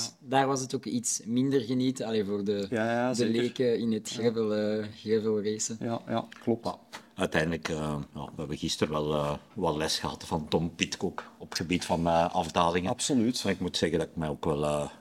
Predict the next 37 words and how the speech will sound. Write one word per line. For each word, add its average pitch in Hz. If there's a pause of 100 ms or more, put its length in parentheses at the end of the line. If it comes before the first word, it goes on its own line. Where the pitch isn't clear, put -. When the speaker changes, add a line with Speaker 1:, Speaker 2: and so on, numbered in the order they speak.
Speaker 3:
in 85
een 73
paar 78
afdalingen 78
heb 76
gesmeten. 80 (160)
Eh, 90
Speaker 1:
Ja. 76
Speaker 3:
op 85
medio 82
was 78
ik, -
eh, 78 (480)
ja, 78
ik 76
heb, 78
ben 78
vrij 82
op 80
ralenti 82
gestart. - (120)
Speaker 1:
Ja. - (180)
Speaker 3:
Dus -
ik -
had 90
ook, 80
eh, 71 (240)
ja, 67
de 85
ruimte 82 (160)
om 82
mij 76
te -
smijten 76
in 73
die 73
afdalingen. 78